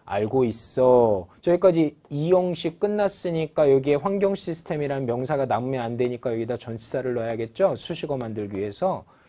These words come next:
여러 전치사 중에서 어부야. 왜? 이거를 압니다니까.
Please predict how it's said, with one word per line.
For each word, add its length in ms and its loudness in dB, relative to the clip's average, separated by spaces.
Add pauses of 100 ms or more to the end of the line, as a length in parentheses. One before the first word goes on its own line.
여러 200 4
전치사 360 -2
중에서 420 -8
어부야. 460 -4
왜? 200 2 (460)
이거를 600 6
압니다니까. 1120 -6